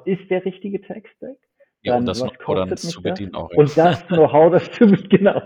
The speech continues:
Speaker 1: und das Know-how, das zu bedienen. Ähm, da kommen schon mehrere Komponenten zusammen.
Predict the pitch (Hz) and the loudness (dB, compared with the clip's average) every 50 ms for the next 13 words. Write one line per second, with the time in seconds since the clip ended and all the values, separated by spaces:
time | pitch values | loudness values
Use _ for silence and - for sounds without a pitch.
0 | - - - - 147 151 165 151 151 165 170 160 127 147 151 151 147 - - - | -10 -8 -2 -2 0 2 2 2 2 2 2 2 2 2 2 0 -2 -2 -4 -2
1 | 160 156 139 135 120 127 127 135 156 202 - - - - - - - 175 - _ | 0 0 0 0 -2 -2 -2 -2 -2 -2 -6 -8 -14 -20 -20 -20 -20 -20 -14 _
2 | - 143 143 147 143 143 147 147 147 147 143 135 - 135 135 - 151 160 151 - | 0 4 4 6 4 4 2 -2 -4 -6 -4 0 0 0 0 0 -2 -4 -4 -4
3 | 165 143 135 139 147 151 139 143 143 139 143 139 139 143 131 131 131 135 139 - | -4 -4 -2 0 0 0 2 0 -2 -2 -4 -6 -6 -6 -6 -6 -6 -8 -8 -10
4 | - - 123 104 117 117 131 160 226 - | -12 -10 -8 -4 -2 -2 -2 -4 -8 -12